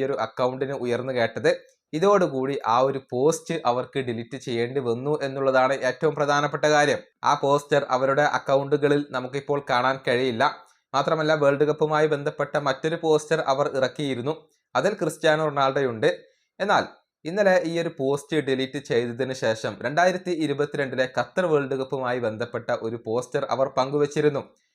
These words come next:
അതായത് രണ്ടായിരത്തി ഇരുപത്തിരണ്ടിലെ ഖത്തർ വേൾഡ് കപ്പിലെ നിങ്ങളുടെ ഫേവറേറ്റ്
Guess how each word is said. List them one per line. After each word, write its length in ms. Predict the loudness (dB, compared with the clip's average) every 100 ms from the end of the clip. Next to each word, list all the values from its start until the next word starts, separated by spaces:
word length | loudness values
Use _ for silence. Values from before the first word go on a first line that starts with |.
| _ _ 0
അതായത് 440 | 2 4 2 0 -2 -6 _ _ _
രണ്ടായിരത്തി 440 | -6 2 2 2 -6
ഇരുപത്തിരണ്ടിലെ 640 | -6 -6 -6 -6 -4 -4
ഖത്തർ 340 | -4 -4 -4 -4
വേൾഡ് 280 | -2 -4 -4
കപ്പിലെ 320 | -4 -2 -4
നിങ്ങളുടെ 340 | -4 -4 -4
ഫേവറേറ്റ് 760 | -4 -2 0 0 -2 -4 0 0